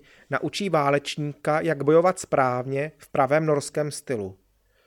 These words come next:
Potom přiměje Kurta se ucházet o vůdcovství a až zvítězí, stane se náčelníkem a Jakob jeho šamanem. Až k tomu dojde, použije svůj vliv,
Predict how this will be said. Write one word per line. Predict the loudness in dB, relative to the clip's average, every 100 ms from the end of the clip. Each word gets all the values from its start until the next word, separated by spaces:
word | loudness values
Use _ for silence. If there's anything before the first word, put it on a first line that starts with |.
| _ _
Potom | -4 -2 -2
přiměje | -2 -4 -2 0 -2
Kurta | -2 -6 -4 -4 -4
se | -4
ucházet | -4 -2 -2 0 -2 -4
o |
vůdcovství | -4 -6 -10 -6 -6 -6 -10 -8 -6 -8 _ _ _
a | -4
až | -2 -4
zvítězí, | -4 -4 -2 -2 -2
stane | -4 -2 -2
se | -2
náčelníkem | -2 -2 -2 -2 -2 -6 -4 -4 -4 -10 _ _ -4
a |
Jakob | 0 0 -2 -10 -10 _
jeho | -8 -8
šamanem. | -8 -8 -8 -10 -12 -14 -20 _ _ _ _ _ _ _ _
Až | -14 -14
k | -6
tomu | -2 0
dojde, | 0 -2 -4 -6 -6 _ _
použije | -2 0 0 0
svůj | 0 -2 0 0
vliv, | 0 0 0 -6